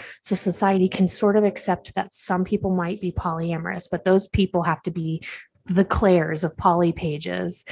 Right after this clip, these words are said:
who don't have kids and they're just going around getting their nails done, taking naps. That's fine. But once you're a parent, you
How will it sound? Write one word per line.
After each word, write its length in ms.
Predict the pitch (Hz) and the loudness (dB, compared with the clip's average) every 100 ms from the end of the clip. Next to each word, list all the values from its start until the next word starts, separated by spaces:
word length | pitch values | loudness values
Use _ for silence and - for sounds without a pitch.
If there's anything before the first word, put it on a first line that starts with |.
| - - - | -14 -16 -2
who 380 | 180 160 160 165 | 0 2 2 2
don't 160 | 170 175 | 2 4
have 240 | 233 233 | 2 0
kids 540 | - 214 202 196 185 | 2 4 4 2 0
and 120 | 175 170 | -2 -2
they're 80 | |
just 200 | 170 175 | -4 -6
going 220 | - 190 214 | -4 0 2
around 400 | 202 185 185 175 | 2 0 -2 -4
getting 180 | 185 | -4
their 80 | 202 | -2
nails 260 | 196 180 180 | -2 -2 -4
done, 160 | 180 180 | -6 -6
taking 400 | 175 165 185 202 | -6 -2 2 4
naps. 480 | 185 175 202 - - - _ - | 4 0 -2 -10 -18 -20 _ -6
That's 280 | 180 175 - | -6 -6 -6
fine. 380 | 185 165 170 | -4 -4 -4
But 200 | 175 170 | -4 -4
once 340 | 175 180 214 - | 0 2 2 2
you're 200 | 240 226 | 2 2
a 80 | - | 0
parent, 840 | - - 311 233 170 208 - - _ _ _ _ _ - | 0 0 0 0 -2 -6 -10 -20 _ _ _ _ _ -4
you 260 | 185 - | -4 -4